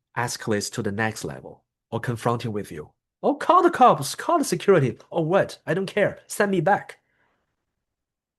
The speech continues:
So thinking about the desired behavior,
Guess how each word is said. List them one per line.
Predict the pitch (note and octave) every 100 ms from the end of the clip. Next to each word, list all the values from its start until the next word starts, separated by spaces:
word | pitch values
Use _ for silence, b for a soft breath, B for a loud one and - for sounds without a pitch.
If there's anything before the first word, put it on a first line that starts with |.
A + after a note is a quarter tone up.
| _ _ _
So | - C3 A#2+ A#2+
thinking | C3 - A#3 G#3+
about | D3 C#3 B2+
the | B2
desired | A#2 B2+ C#3+ C3+
behavior, | A2+ B2+ B2 A2+ A2